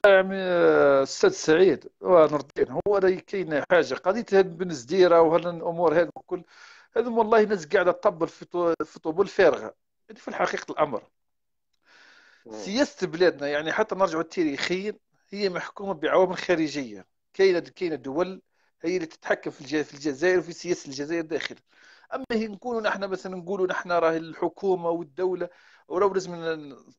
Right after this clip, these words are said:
Speaker 1: نح-، نعيشوا حقيقة الواقع. راك تشوف اللي مصاري في زن-، في فنزويلا.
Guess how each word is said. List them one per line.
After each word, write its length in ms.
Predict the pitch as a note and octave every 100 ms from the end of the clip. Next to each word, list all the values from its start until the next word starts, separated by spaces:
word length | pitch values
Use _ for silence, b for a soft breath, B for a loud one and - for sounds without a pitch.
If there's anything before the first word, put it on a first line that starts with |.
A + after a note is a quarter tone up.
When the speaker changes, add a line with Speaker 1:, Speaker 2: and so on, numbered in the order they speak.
| _
Speaker 1:
نح-، 180 | - -
نعيشوا 480 | D#3 D#3+ F#3+ - F3
حقيقة 360 | E3 - - -
الواقع. 520 | C#3 C#3+ - - - _ _ b b b -
راك 80 | -
تشوف 200 | D4 A#3+
اللي 120 | A#3+
مصاري 400 | A#3+ - A#3+ G#3+
في 100 | A3+
زن-، 280 | G#3+ A3+ G#3+
في 180 | A3+
فنزويلا. 580 | G#3+ G3 G#3+ C#4 A3+ F3+